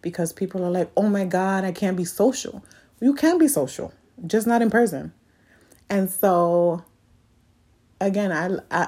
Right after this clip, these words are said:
Instagram is my platform. Everybody has their own platform. Some people like Facebook, some people like Twitter, um, some people like LinkedIn.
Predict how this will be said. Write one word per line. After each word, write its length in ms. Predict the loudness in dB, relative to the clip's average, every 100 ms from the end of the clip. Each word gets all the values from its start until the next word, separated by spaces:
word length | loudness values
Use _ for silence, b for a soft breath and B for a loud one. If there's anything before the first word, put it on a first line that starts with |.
| 2
Instagram 380 | 2 4 2 2
is 100 | 0
my 120 | -4
platform. 420 | -6 -12 -12 -4
Everybody 340 | -2 2 2 0
has 200 | -2 -2
their 80 |
own 100 | -6
platform. 500 | -6 -6 -6 -6 -6 -6
Some 140 | -6
people 220 | -4 -4
like 140 | -4 -4
Facebook, 440 | -6 -4 -4 -4
some 140 | -6
people 200 | -6 -4
like 160 | -4 -4
Twitter, 480 | -4 -2 -2 -6 -10 B B B B -12
um, 400 | -6 -4 -4 -6
some 200 | -6 -4
people 220 | -2 0
like 160 | 0 0
LinkedIn. 840 | -2 -2 -4 -4 -2 -2 -4 -6